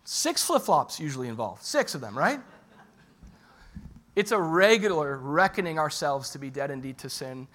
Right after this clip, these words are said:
and alive to Christ. Here's what Paul says. He says, "Those who are Christ have crucified the flesh with its passions and desires." He, the context of this is the fruit of the Spirit.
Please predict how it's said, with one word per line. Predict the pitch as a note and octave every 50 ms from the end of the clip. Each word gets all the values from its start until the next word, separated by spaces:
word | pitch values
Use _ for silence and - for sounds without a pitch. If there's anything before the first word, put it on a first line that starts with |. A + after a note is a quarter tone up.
| - - -
and | - C3
alive | C3 C3 C3+ C#3 C3 -
to | - C3+
Christ. | - - C#3 B2+ B2 - -
Here's | E3 D#3+ D3
what | D#3+ D3+
Paul | - D#3 D3 C#3+
says. | C#3 - C3+ C3+ C3 -
He | D3
says, | C#3 - C#3 C3
"Those | C3+ D3 D#3 E3 D#3+ -
who | F3
are | D#3+ D3
Christ | - - D3+ C#3 C3+ C3+ - -
have | B2+ -
crucified | - - D3 D3 C#3 - C#3+ B2+ - C3+ C3+ C3+
the | C#3+ D3
flesh | - - B2+ A#2+ A#2 A2+ - - - - - _ _ _ _ _ _ _ _ _ _ _ _ _
with | - B2 B2+
its | A#2+ -
passions | - - C3+ B2 B2 - - B2 B2 A#2+ A#2+
and | B2+ A#2+ A#2
desires." | A#2+ A#2 A#2 A#2+ A#2 A#2 A#2 A#2 A2+ - -
He, | - - - - - - _ -
the | C3+
context | - - D#3+ D#3+ - D#3+ D3 - E3
of | D3
this | D3+ C#3+ -
is | C#3+ C3
the | B2+
fruit | A2 - - C#3+ C#3+ C#3+
of | C3+
the | C3 C3
Spirit. | - - - - C3 B2 B2 - -